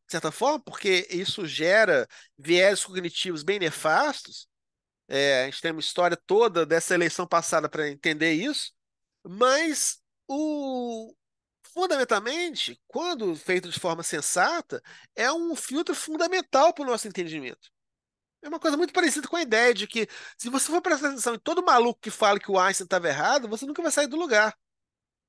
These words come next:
Então, você usa um viés cognitivo de, na ausência de qualquer, de, de evidências fortes do contrário,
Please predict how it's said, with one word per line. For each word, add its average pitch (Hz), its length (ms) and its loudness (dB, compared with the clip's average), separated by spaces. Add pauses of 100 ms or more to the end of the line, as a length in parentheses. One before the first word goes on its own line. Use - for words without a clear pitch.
(100)
Então, 359 280 0
você 294 240 2
usa 285 260 -2
um 269 120 -8
viés 214 360 2
cognitivo 233 640 -2
de, 202 240 0 (720)
na 233 140 4
ausência 262 520 4
de 226 120 -4
qualquer, 233 300 -2
de, 196 240 -2
de 180 160 -4
evidências 190 500 -2
fortes 220 400 2
do 190 80 -10
contrário, 190 640 0